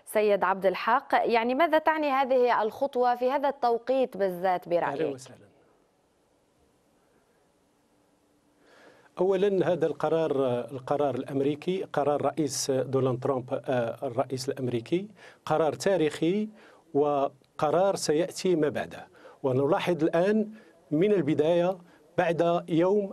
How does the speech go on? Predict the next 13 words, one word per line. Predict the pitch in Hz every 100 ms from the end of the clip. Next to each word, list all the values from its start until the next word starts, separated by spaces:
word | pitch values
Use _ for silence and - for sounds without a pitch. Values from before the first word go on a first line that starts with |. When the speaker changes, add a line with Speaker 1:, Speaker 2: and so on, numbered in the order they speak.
| -
Speaker 2:
أو | 147
يومين | 143 131 165 202
من | 160
القرار | 135 131 135 175 202 - - - - _ _
اتخذت | - - 180 156 147 - -
أمريكا | 139 127 196 208 202 208 214 - _ -
قرارا | 143 160 202 185 180 180 - - _ _
عمليا | - 180 202 170 160 160 165 - - -
هو | 165 160 156 160 -
إصدار | 160 135 160 165
خريطة | - 139 151 208 - 156 156 - - -
للمغرب | 127 127 165 170 180 - - - _ - - _ 135 143 -
تضم | 131 165 190